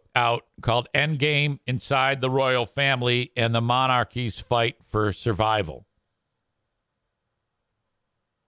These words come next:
When they released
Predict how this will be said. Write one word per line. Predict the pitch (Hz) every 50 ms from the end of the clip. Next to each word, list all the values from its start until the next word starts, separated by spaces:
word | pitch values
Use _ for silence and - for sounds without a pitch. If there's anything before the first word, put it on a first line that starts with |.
| _ _ _ _ _ _ _ _ _ _ _ _ _ _ _ _ _ _ _ _ _ _ _ _ _ _
When | - - 104 113
they | 113 117 120
released | 110 123 120 113 131 139 143 143 123 - - - -